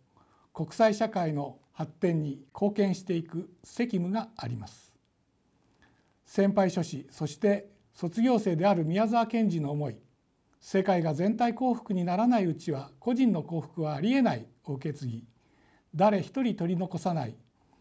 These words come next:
持続可能な社会の実現と予測不能な時代を切り開く強靭でしなやかな人材育成を通じて社会に貢献してまいります。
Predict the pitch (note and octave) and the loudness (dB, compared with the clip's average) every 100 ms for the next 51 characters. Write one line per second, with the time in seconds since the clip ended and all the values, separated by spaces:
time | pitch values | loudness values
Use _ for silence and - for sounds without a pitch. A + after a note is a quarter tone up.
0 | _ - C#3 E3+ G#3+ G#3+ G#3 G3 G3 F#3 | _ -8 0 2 2 4 4 4 2 2
1 | G#3+ G#3+ G3+ E3 C#3+ C3+ C3 D#3+ D#3+ D3+ | 0 0 0 0 -2 -6 -6 -4 -2 -4
2 | - C#3+ - _ _ _ _ _ - D3+ | -8 -10 -12 _ _ _ _ _ -2 0
3 | G#3+ G#3+ G3+ G#3 A3 G#3+ G#3 G3+ F#3 E3+ | 0 0 0 4 4 6 6 4 0 0
4 | G3 F#3+ F#3 G3 F3+ F3 E3 - C3 - | 2 2 0 0 0 0 -2 -6 -12 -14
5 | _ _ _ _ - F#3+ F3+ F3+ E3+ D#3+ | _ _ _ _ 2 4 4 2 2 0
6 | D#3+ - - - A3 C4+ - F3+ F#3+ D#3+ | -4 -10 -14 0 4 4 2 0 -2 -2
7 | D#3 D#3+ E3+ E3 E3 - D#3 C#3 C3+ D#3+ | -2 -2 0 -2 -4 -6 -6 -6 -6 -6
8 | C#3+ C3+ F3+ F3+ - _ _ _ _ - | -6 -6 -8 -8 -12 _ _ _ _ -8
9 | - F3+ F3+ D#3+ E3 G#3 - - D3 D3+ | -2 0 0 0 -2 -4 -8 -8 -4 -4
10 | C#3+ C3+ - G3 - C3 A#2+ A#2 G2+ - | -4 -4 -6 -6 -6 -6 -4 -6 -10 -14
11 | - | -20